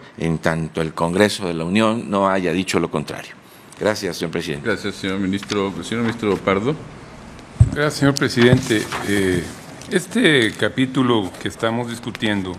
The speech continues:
Speaker 3: en el proyecto se le denomina consideraciones preliminares. Y en esa medida entiendo que es, como, eh, se acostumbra en algunos casos, eh, hacer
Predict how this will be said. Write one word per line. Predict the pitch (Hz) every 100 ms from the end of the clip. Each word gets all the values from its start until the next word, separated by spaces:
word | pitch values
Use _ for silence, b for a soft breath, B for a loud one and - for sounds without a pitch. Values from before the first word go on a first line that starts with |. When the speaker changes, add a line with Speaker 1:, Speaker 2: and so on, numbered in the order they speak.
| - B B B B -
Speaker 3:
en |
el | 101
proyecto | 101 107 113 113 127
se | - 120
le | 104 95 92 87 87 -
denomina | 107 101 107 120 120 117
consideraciones | 104 92 95 95 90 123 110 110
preliminares. | 110 107 110 117 127 117 92 - - B B B B B B B -
Y | 135
en | 156
esa | 202 233
medida | 180 151 156 170
entiendo | 143 139 151 151 147
que | - 131
es, | 139 131 - - - B B
como, | 101 95 90 90 87 - - - - - - - -
eh, | 87 82 85 -
se |
acostumbra | 101 - 87 120 135 127
en | 101
algunos | 95 101 110 -
casos, | 110 107 - 101 - - B B B B B B -
eh, | 104 135
hacer | 127 117 156 156 156